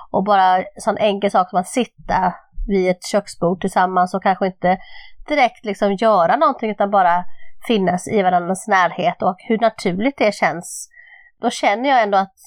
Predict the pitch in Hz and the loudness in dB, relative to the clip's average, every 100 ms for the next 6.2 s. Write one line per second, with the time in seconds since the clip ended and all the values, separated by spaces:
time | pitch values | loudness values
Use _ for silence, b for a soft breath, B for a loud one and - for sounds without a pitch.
0 | - - 247 240 240 220 208 202 240 - | -10 0 0 0 -6 -2 0 2 0 -4
1 | - 196 202 202 196 190 196 180 - 185 | -6 -2 0 2 2 2 0 0 -2 0
2 | 175 180 - 196 202 190 175 180 185 185 | 0 -2 -6 -2 2 2 2 0 0 0
3 | 175 185 B B B - 220 - - 233 | -2 -4 B B B -2 -2 -2 -8 0
4 | 190 180 180 - 170 165 170 - B B | 0 0 -8 -4 -4 -2 -6 -6 B B
5 | - 196 202 196 196 170 202 214 226 220 | -4 -2 0 2 2 2 0 -2 -2 -2
6 | - - | -6 -14